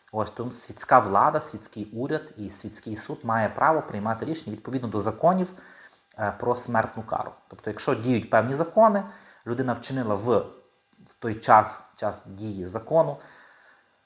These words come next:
Вбивство, за яке передбачена смертна кара, суд виносить рішення, і це є су-,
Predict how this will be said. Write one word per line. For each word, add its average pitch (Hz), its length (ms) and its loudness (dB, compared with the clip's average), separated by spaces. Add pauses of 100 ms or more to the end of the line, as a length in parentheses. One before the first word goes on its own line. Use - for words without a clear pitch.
(280)
Вбивство, 127 680 4
за 120 80 0
яке 127 160 -4
передбачена 117 520 0
смертна 110 380 -4
кара, 180 480 2
суд 135 260 -10
виносить 107 420 -6
рішення, 139 360 -10
і 113 40 -18
це 117 160 -4
є 110 60 -2
су-, 120 300 -8